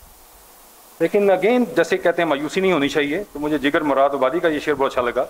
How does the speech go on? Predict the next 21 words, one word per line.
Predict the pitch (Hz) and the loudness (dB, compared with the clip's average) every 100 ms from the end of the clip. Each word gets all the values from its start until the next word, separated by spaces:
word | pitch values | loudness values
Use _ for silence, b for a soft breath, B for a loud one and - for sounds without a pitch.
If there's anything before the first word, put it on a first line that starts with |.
| - - - - 120 | -8 -20 -20 -10 -2
मैं | |
आपके | 120 - 120 - - - | -2 -2 -4 -6 -18 -10
गोशगुजार | 123 123 123 123 | -4 -4 0 0
करता | 120 120 151 | -2 -2 0
हूँ। | 120 135 - - - - - 165 | -2 -6 -12 -20 -20 -20 -10 -2
"तूले | 175 190 185 | 2 4 4
गमे | 151 165 | 2 0
हयात | 139 131 135 160 | 0 2 2 2
से | 151 151 175 127 | -2 -2 -2 -2
घबरा | 117 143 | 2 2
ना | 147 | 0
ए | 135 127 | -2 -4
जिगर, | 147 131 - - - - - - - - - - - _ _ _ _ - - - - - - - - 156 | -2 -4 -4 -10 -20 -20 -20 -20 -20 -20 -20 -20 -20 _ _ _ _ -20 -20 -20 -20 -20 -20 -20 -12 -2
तूले | 170 180 175 | 2 2 2
गमे | 156 175 | 2 2
हयात | 160 139 165 | 2 2 2
से | 175 175 | 0 0
घबरा | 139 - 139 170 | 0 0 2 2
ना | 185 | 0
ए | 156 160 | 0 -2
जिगर, | 131 165 381 - | -2 -2 -2 -4